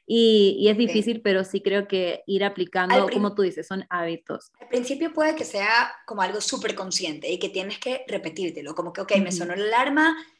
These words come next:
Speaker 2: no agarres el teléfono, María José, porque si lo agarras, te vas a quedar respondiendo todos tus mensajes, ver correos electrónicos,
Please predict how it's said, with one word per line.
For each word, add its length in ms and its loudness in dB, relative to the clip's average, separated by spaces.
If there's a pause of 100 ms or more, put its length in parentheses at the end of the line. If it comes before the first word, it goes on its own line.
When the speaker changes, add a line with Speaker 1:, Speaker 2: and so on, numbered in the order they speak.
(280)
Speaker 2:
no 260 -4
agarres 320 2
el 100 2
teléfono, 600 0
María 180 -2
José, 480 -2
porque 360 -6
si 160 -10
lo 100 -6
agarras, 480 2
te 80 -2
vas 200 2
a 100 -2
quedar 240 0
respondiendo 480 -8
todos 200 -6
tus 100 -8
mensajes, 440 0
ver 160 -4
correos 200 -4
electrónicos, 580 -4